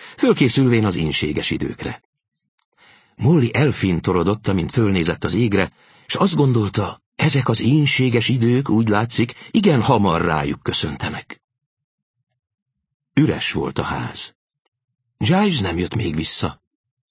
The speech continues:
Molly először a konyhába ment, aztán föl, hogy körbejárja a frissen előkészített hálószobákat.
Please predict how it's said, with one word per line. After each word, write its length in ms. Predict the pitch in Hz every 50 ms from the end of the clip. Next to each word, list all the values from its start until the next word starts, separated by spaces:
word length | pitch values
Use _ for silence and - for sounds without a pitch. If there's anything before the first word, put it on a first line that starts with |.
| _ _ _ _ - - - -
Molly 320 | - 185 240 247 185 160
először 360 | 170 156 143 131 - - 127 113
a 60 | 92
konyhába 520 | - 131 117 104 95 101 101 98 98 107
ment, 400 | 110 135 160 175 180 - - - -
aztán 380 | - 104 - - 101 87 80
föl, 380 | - - 135 156 170 170 165 147
hogy 160 | 113 110 -
körbejárja 680 | - 180 185 160 139 139 131 127 123 120 117 113 113 107
a 40 |
frissen 440 | 98 - 110 98 - - - 87 85
előkészített 640 | 85 85 80 76 - 85 80 - - 78 - 76 -
hálószobákat. 960 | - 71 71 67 69 67 - - - 71 - - - - - - - - -